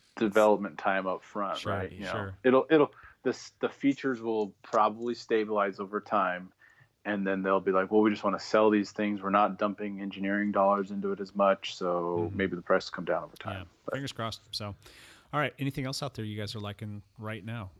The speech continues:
Speaker 2: What about riding outside? Any kind of particular gear that you guys are really keen on?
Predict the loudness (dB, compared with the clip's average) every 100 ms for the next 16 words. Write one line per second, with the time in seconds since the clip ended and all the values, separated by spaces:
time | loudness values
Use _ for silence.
0 | -10 -8 -6 -6 -6 -6 -8 -10 -8 -8
1 | -8 -10 -10 -12 -12 -12 -10 -12 -12 -12
2 | -12 -10 -10 -12 -12 -12 -12 -12 -12 -14
3 | -14 -12 -12 -12